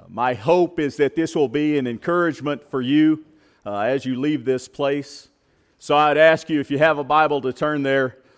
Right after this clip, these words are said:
Uh, in the Bible, I would encourage you to, uh, go back and study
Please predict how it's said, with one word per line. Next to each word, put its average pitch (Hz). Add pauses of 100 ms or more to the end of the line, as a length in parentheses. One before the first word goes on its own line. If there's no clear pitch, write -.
(140)
Uh, 120
in 165
the 156
Bible, 156
I 147
would 139
encourage 156
you 139
to, 135 (260)
uh, 131
go 160
back 160
and 143
study 160